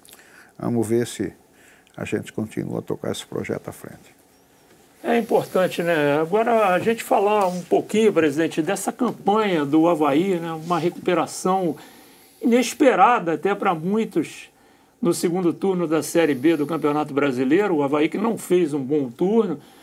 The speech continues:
Speaker 2: mas também a chegada do Claudinei Oliveira mudou completamente, né? O,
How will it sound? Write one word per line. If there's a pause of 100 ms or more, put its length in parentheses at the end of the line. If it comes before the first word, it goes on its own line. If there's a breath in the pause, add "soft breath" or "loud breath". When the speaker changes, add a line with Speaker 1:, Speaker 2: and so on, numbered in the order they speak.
(240 loud breath)
Speaker 2:
mas
também
a
chegada
do
Claudinei
Oliveira
mudou (160)
completamente,
né?
O,